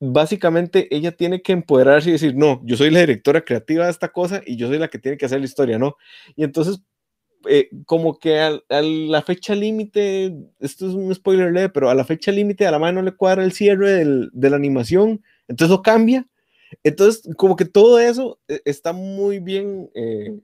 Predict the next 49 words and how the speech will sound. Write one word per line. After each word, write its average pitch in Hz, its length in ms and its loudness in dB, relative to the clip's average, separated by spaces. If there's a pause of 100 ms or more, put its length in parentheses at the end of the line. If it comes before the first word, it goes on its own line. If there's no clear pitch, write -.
logrado 139 640 -2
en, 117 180 -8
en 113 160 -6
Keep 143 200 -6
Your 151 180 -4
Hands 156 220 -6
Off, 170 140 -2 (120)
y 139 420 0
después 123 400 -4
de 165 80 -6
terminarlo, 160 540 -4
son 156 160 -6
dos 165 160 -6
episodios, 147 460 -2
bueno, 120 260 0
sé, 117 300 -4
así, 147 280 -4 (540)
eh, 120 240 0 (580)
después 160 300 0
de 175 60 -2
terminarlo 175 300 2
entendí 156 420 0
por 170 260 -6
qué 135 140 0
ganó 135 480 0 (260)
mejor 117 320 -2
dirección, 131 640 -2 (360)
y 123 100 -2
entendí 117 300 -2
por 131 180 -4
qué 135 120 0
ganó, 135 480 2
eh, 107 220 2
mejor 110 380 -2
un 135 80 -2
montón 139 260 -2
de 123 100 -4
cosas, 139 320 2
¿no? 120 160 -4
Mejor 113 260 -4
dirección, 135 760 -2
o 131 60 -4
sea, 147 100 2
mejor 131 220 -2
director, 151 400 0
mejor 123 220 -4
dirección 131 380 -6
de 143 100 2
arte, 165 380 -2